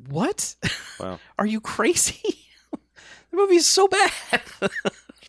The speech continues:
Speaker 2: pretty bad.
Speaker 1: So, I don't know. I, I like to think we're pretty tolerant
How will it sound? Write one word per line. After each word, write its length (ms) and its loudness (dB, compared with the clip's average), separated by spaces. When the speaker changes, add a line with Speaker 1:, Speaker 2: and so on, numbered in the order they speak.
Speaker 2:
pretty 240 -16
bad. 340 -6
Speaker 1:
So, 380 0
I 100 2
don't 100 2
know. 200 0
I, 160 2
I 200 2
like 220 4
to 80 0
think 200 0
we're 80 2
pretty 240 -4
tolerant 420 0